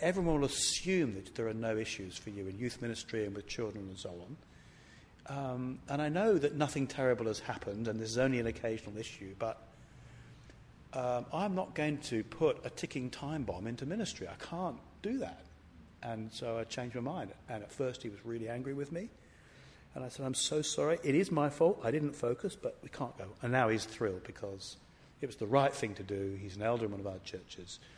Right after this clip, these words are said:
He's on top of the issue, but he's not, we've not put him in a situation where he'll be, uh,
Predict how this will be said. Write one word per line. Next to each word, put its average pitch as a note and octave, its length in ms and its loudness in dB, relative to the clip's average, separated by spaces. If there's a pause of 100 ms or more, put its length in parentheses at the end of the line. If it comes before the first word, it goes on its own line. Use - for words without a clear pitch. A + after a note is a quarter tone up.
(340)
He's - 100 -20
on F2 120 -16
top C3+ 200 -2
of A#2 80 -2
the G2 120 -2
issue, F#2 380 -4
but G2+ 120 -2
he's G2+ 140 -4
not, C3 240 0
we've G#2+ 140 -2
not D3 260 2
put D3 140 2
him C3 100 6
in A#2+ 60 2
a A2+ 60 -2
situation G#2+ 580 -2
where G2 120 -4
he'll G2 80 -2
be, G2+ 200 -6
uh, G#2+ 60 -2